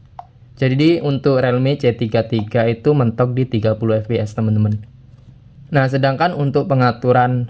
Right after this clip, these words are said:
eh, yang lainnya ini teman-teman bisa biarkan. Dan sekarang kita coba, eh, untuk menggunakan kamera H P Realme C tiga tiga ini.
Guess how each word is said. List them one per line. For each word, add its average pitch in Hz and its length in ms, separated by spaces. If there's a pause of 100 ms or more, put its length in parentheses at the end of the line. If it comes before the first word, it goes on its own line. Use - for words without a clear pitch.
(160)
eh, 117 320
yang 117 160
lainnya 110 320
ini 135 160
teman-teman 113 400
bisa 110 240
biarkan. 104 480 (560)
Dan 139 240
sekarang 156 560
kita 143 240
coba, 143 640
eh, 120 400
untuk 117 240
menggunakan 117 800
kamera 113 480
H 104 240
P 123 160
Realme 110 400
C 110 160
tiga 107 240
tiga 107 240
ini. 110 240